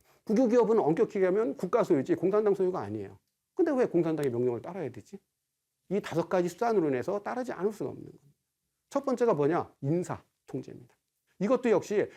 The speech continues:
러시아에서 온 거예요. 그래서 사회주의 국가 인사 통제 정책을 러시아어를 그대로 써서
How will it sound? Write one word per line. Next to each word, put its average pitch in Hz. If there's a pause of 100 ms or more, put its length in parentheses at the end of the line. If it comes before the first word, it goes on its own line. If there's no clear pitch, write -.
(160)
러시아에서 175
온 127
거예요. 117
그래서 175 (300)
사회주의 254
국가 165
인사 151
통제 175
정책을 139
러시아어를 143
그대로 131
써서 180